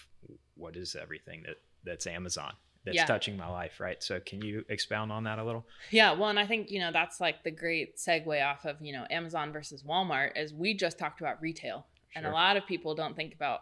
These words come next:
Speaker 2: all of the other things that Amazon has. Uh, so I actually made a list so that I didn't miss anything, you know, because, um, but this actually goes back to, uh, maybe over five years ago.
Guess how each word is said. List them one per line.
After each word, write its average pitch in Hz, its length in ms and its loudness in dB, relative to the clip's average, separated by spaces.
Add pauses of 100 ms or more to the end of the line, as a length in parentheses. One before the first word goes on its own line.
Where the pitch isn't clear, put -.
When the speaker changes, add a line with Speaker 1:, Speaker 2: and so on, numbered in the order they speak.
Speaker 2:
all 170 600 4
of 160 160 -2
the 156 120 2
other 156 200 0
things 143 340 -8
that 139 160 -2
Amazon 131 480 -8
has. 85 420 -6 (160)
Uh, 143 300 -4
so 165 260 6
I 156 200 10
actually 214 260 2
made 196 160 4
a 170 40 4
list 190 600 10 (240)
so - 140 -2
that 160 120 6
I 151 120 6
didn't 196 340 6
miss 254 220 6
anything, 160 580 0
you 170 140 -4
know, 143 260 2
because, 143 540 -2 (420)
um, 135 540 2 (240)
but 180 240 10 (120)
this 214 200 4
actually 226 260 6
goes 170 220 4
back 170 280 2
to, 151 520 0 (160)
uh, 135 340 -6
maybe 156 240 -8 (140)
over 151 240 -4
five 147 320 2
years 143 200 -2
ago. 143 380 -2